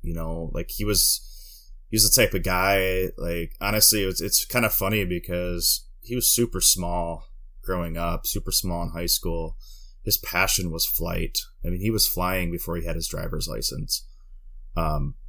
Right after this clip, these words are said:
but, you know, it, when he went to boot camp, he was just number one at everything, physical, mental, you name it,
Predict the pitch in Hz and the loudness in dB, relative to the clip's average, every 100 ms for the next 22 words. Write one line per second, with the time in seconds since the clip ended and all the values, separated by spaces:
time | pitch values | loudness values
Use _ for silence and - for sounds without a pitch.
0 | - - 87 78 - - - 92 80 76 | -14 0 2 2 0 -10 -4 0 0 0
1 | - - - - - - - - - - | -4 -14 -14 -14 -14 -12 -12 -12 -10 -10
2 | - - - - 110 - 110 110 110 - | -10 -10 -12 -6 -6 -6 0 2 4 2
3 | 85 98 120 - 85 80 76 92 110 95 | 2 2 0 0 -2 -2 -4 -4 -2 0
4 | 87 - 98 101 92 87 92 78 76 85 | 0 0 0 2 2 0 0 0 -2 -2
5 | 87 - 73 80 - 95 90 - 85 85 | -2 -4 -4 -4 -2 2 2 0 -6 -4
6 | 85 85 85 85 85 - - - - - | -4 -4 -4 -4 -4 -8 -14 -16 -16 -16
7 | - - - - - 101 107 95 92 92 | -20 -20 -16 -16 -12 -2 0 2 2 2
8 | 73 69 | 0 -4